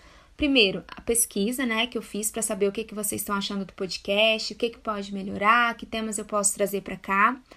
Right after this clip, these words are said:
Algumas pessoas já me responderam e se você também puder responder vai ser bem legal porque vai me ajudar a avaliar o trabalho que eu venho fazendo aqui. Segundo, o meu e-book Viva um Ano Mais Consciente continua à venda.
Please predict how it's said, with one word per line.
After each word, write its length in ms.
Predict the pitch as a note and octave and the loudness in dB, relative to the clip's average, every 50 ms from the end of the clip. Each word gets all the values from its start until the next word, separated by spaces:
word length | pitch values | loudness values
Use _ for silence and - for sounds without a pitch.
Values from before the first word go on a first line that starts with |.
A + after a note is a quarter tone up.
| - _ _ | -20 _ _
Algumas 460 | - G#3+ G#3+ A#3 C4+ D4 E4 D#4+ - | 0 0 2 4 2 4 6 4 4
pessoas 420 | - C#4 C4+ - - B3 B3 A#3 A3+ | 4 2 0 0 0 0 -2 -2 -2
já 160 | A#3+ A#3 A#3 | -4 -2 -2
me 120 | C4 C#4 | -2 -2
responderam 880 | C#4+ D4 D4 - - - C4+ C4+ C4 A3+ G#3 F#3+ G3 G3 G3 G#3+ A#3+ B3 - - - - _ _ _ | -2 -2 -4 -4 -4 -2 0 0 0 0 0 0 0 -2 -2 -2 -4 -8 -12 -18 -20 -20 _ _ _
e 80 | B3 | -4
se 140 | B3 - C#4 | -2 -2 -2
você 260 | B3+ C#4 C4 - C#4 | -2 0 2 2 2
também 260 | C#4 C#4+ C4 C4 B3+ B3 | 2 2 -2 -2 -2 -4
puder 220 | B3 A#3 A#3 A3+ | -4 -6 -6 -2
responder 380 | A3+ A#3 - - A3 G#3 A3 G#3+ | 0 0 0 0 -2 -2 -2 -2
vai 100 | A3+ A3+ | 0 -2
ser 160 | - - A3 | -2 -2 -2
bem 240 | G3+ A3 A#3 C4 C#4+ | -2 -2 0 0 -2
legal 320 | D4 B3 G#3+ G#3 G#3 G#3+ | -2 -2 0 0 0 0
porque 240 | G#3+ - - A#3+ A#3+ | -2 -2 -4 -4 -2
vai 140 | A#3+ A#3 A#3 | -2 -4 -4
me 120 | A#3+ A#3+ | -2 -2
ajudar 500 | A#3+ B3 B3 C4+ B3 A3+ A#3 A3+ A#3 B3 | -4 -4 -6 -8 -2 2 4 4 4 4
a 20 | B3+ | 2
avaliar 460 | B3 B3 B3+ B3 B3+ B3 A#3+ A#3 A#3+ | 0 -2 -2 0 0 0 0 0 -2
o 20 | |
trabalho 380 | A#3+ B3+ B3 A#3 A#3 A3+ A3+ A#3+ | -2 -4 -2 -2 -2 -2 -2 -2
que 60 | B3+ B3 | -6 -6
eu 20 | |
venho 180 | A3+ A#3+ A#3+ A#3+ | -4 -4 -6 -6
fazendo 380 | - B3+ A#3 A#3 B3 A#3+ A#3+ | -6 -6 -4 -4 -4 0 0
aqui. 320 | C#4+ D4+ - - E3 - - _ _ _ _ _ - _ _ | 0 -2 -2 -8 -10 -12 -12 _ _ _ _ _ -20 _ _
Segundo, 640 | - - C#4+ D4+ C#4 C4 A3+ G3+ F#3 F#3 F3+ - - - | 2 4 4 4 4 2 0 -2 -2 -4 -6 -10 -10 -8
o 60 | - | -4
meu 260 | G#3+ A3 A#3+ C4+ D4+ | -4 -2 0 0 0
e-book 500 | D#4+ D4+ B3+ G#3+ G#3 G#3 A3 G#3+ - - | 0 -2 -2 -4 -4 -4 -4 -6 -10 -10
Viva 240 | G#3+ G#3+ G#3+ G3+ G#3 | -8 -8 -8 -6 -6
um 120 | G#3 G3+ G3 | -6 -6 -4
Ano 140 | G3 G3 | -4 -6
Mais 200 | F#3+ F#3 F#3 F#3 | -6 -4 -4 -6
Consciente 540 | - - G3 F#3+ - - G3 G3 G3 G3+ - | -4 -4 -4 -4 -2 -2 -2 -2 -2 -4 -6
continua 640 | - G#3+ G#3+ B3+ B3 - C4+ A#3+ A3+ A3 A#3+ C4+ C#4+ | -8 -8 -6 -6 -4 -2 -2 -2 -2 -2 -2 -2 -2
à 80 | C4 | -4
venda. 580 | G3+ G3 F#3+ F#3 F#3 F#3 F#3 F3+ G#3 G#3+ A#3 | -2 -4 -4 -2 -2 -4 -4 -4 -4 -4 -4